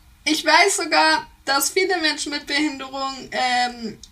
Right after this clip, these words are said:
Laien, äh, Pflegekräfte und Assistenzkräfte bevorzugen. Ich gehöre auch dazu. Aus dem einfachen Grund, dass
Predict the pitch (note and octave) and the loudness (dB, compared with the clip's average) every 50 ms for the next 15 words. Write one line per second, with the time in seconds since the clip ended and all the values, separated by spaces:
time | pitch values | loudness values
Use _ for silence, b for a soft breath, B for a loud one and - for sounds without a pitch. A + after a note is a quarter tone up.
0 | - - G3+ A#3 B3 C4 C4 C#4+ D4+ D#4 D4+ D4 C#4 C#4+ C#4 C4+ C#4 C#4+ C#4+ - | -18 -14 -4 2 4 6 6 6 6 6 4 2 2 0 -6 -10 -12 -12 -14 -14
1 | - - - - - - - C4+ G#3+ G#3 B3 B3 C4 C4 - - C4 C4+ C4+ B3+ | -18 -20 -20 -20 -20 -18 -12 -8 -6 -4 -4 -4 -6 -8 -10 -8 -6 -4 -4 -4
2 | B3 C4 B3 B3 A#3+ A#3+ - - B3 A#3+ B3+ B3 - - C4+ B3+ B3 A#3 - G#3+ | -4 -4 -4 -4 -6 -8 -10 -8 -8 -8 -8 -8 -10 -8 -6 -4 -2 -2 -2 -4
3 | A3+ - A#3+ B3+ - C#4 A#3+ - - A#3 A#3 A#3 - - - A#3 A#3 A#3 - - | -2 -2 -2 -2 -4 -8 -10 -8 -8 -8 -8 -8 -10 -8 -8 -8 -8 -8 -8 -10
4 | A3+ A3+ A#3 A3+ - B3 C4 C#4 C#4 - - D#4+ D4 C#4+ C4+ C4 - - - C4 | -10 -10 -8 -8 -2 0 0 2 2 0 -2 -4 -4 -6 -8 -10 -10 -8 -8 -8
5 | C4 C4+ A#3 A3+ A3+ G3+ F3+ F3 - - - A3+ A3+ A3+ - - D4+ D#4 F4+ F#4+ | -6 -4 -4 0 0 2 2 0 0 -4 -8 -12 -10 -6 -6 -4 -4 -2 -4 -4
6 | - - B B B B B B B B B - - - C#4 C#4 - C#4+ B3 - | -6 -10 B B B B B B B B B -4 -2 0 0 0 -2 -4 0 2
7 | G#3+ C4+ C#4+ - E4 D#4+ D#4+ C#4+ C4+ - - C#4+ C#4+ C#4+ C#4+ C#4+ - - C4 B3+ | 2 2 2 2 -2 -6 -6 -8 -12 -10 -8 -6 -6 -6 -6 -8 -8 -4 -2 0
8 | B3+ C4 - - - | 0 0 -2 -4 -6